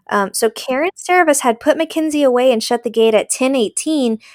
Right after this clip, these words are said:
but the mailman is saying there was no Mackenzie and a wide open gate twenty-five minutes later. And Scott is at work on his computer during this time. So it had to be Lacey who opened the gate.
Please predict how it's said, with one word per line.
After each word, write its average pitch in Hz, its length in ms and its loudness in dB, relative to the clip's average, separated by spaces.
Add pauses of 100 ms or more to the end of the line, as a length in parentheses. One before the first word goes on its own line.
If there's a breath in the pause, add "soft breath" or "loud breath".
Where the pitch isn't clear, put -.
but 214 140 -2
the 240 80 2
mailman 285 520 0
is 320 180 0
saying 262 340 0
there 240 160 2
was 233 180 0
no 233 140 -2
Mackenzie 226 760 -4
and 208 140 -2
a 202 120 -2
wide 214 240 0
open 214 320 0
gate 208 320 2
twenty-five 214 520 -2
minutes 196 340 -6
later. 185 420 -4 (400 loud breath)
And 214 200 -2
Scott - 340 2
is 254 100 4
at 226 240 2
work 220 300 2
on 185 140 -2
his 190 160 -6
computer 262 500 0
during 156 240 -6
this 156 160 -8
time. - 380 -10 (280 soft breath)
So - 180 0
it 226 100 4
had 247 240 -2
to 302 80 -2
be 277 180 0
Lacey 226 480 0
who 208 160 -2
opened 202 460 0
the 185 80 -4
gate. 185 460 -2